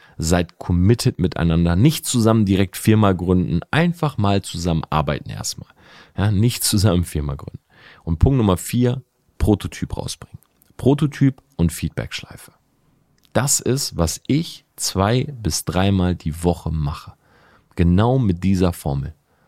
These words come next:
Und immer im Hinterkopf, Visionär sein bei der Idee und Rationalist bei den Ergebnissen. Und damit bin ich wirklich die letzten,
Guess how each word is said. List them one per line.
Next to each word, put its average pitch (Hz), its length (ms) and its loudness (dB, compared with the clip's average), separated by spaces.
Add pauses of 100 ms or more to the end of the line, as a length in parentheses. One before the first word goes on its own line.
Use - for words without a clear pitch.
(200)
Und 80 140 0
immer 151 220 2
im 143 120 2
Hinterkopf, 85 680 -2 (460)
Visionär 82 640 2
sein 117 260 2
bei 85 120 2
der 78 160 4
Idee 92 500 0 (680)
und 76 180 -2
Rationalist 85 960 0
bei 69 120 -4
den 71 160 -4
Ergebnissen. - 640 -12 (480)
Und 71 180 -10
damit 120 520 0 (280)
bin 85 220 0
ich 78 240 -4
wirklich 107 420 0
die - 100 -6
letzten, 110 720 -2